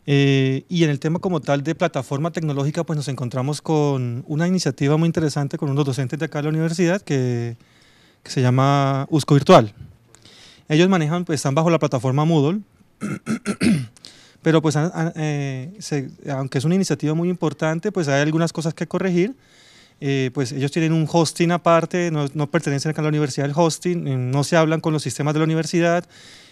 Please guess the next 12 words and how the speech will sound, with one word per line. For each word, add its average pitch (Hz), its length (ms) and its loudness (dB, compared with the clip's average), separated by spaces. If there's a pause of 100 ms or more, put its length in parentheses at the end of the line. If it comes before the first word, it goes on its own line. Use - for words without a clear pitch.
(120)
eh, 143 320 0
hay 139 140 0
un 156 100 0
cuello 170 300 0
de 165 80 2
botella 151 420 -2
inde-, 160 220 -2
que 143 80 -6
se 143 100 -2
identificó 135 420 -2
claramente, 165 720 2 (720)
eh, 135 360 2